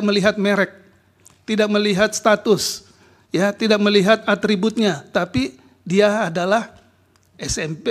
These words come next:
S D, S M P. Karena pendidikan dasar itu kan S D dan S M P.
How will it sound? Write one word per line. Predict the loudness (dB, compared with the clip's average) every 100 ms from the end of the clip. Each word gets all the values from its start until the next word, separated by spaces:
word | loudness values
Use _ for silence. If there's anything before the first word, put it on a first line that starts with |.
| -6
S | -6
D, | 0 2 2 -4
S | -8 -6 -6
M | -8
P. | -10 -10
Karena | -8 -6
pendidikan | -6 -4 -4 -2
dasar | -2 -2 -4 -6
itu | -4
kan | -2 -2 -6 -20 -20 -6
S | -2 0
D | 4 4 4
dan | 0 -2
S | -4 -6
M | -6
P. | -6 -6